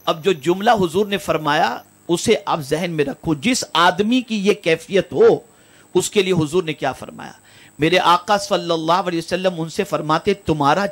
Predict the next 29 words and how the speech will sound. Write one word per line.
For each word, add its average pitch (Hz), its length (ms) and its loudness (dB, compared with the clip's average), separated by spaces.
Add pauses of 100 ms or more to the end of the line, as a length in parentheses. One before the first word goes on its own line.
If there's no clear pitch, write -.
چہرہ 143 360 0
سیاہ 151 380 0
ہو، 220 400 2 (2000)
تم 220 240 4
باندی 214 460 6
کی 302 160 2
طرح 220 200 4
بیوی 226 400 4
کو 277 120 2 (100)
مارتے 190 500 4
ہو، 370 200 4 (1600)
تم 196 220 2
باندی 262 500 6
کی 302 120 2
طرح 254 220 4
بیوی 233 380 4
کو 262 140 4
جھک-، 190 380 2
جو 170 420 0
ہے 196 220 6 (220)
جھڑکتے 302 480 4
ہو، 330 140 6 (1080)
اور 170 220 4
جب 220 100 4 (100)
تمہیں 196 240 -2
خواہش 202 540 4
پریشان 254 480 4
کرتی 254 420 2
ہے 190 160 6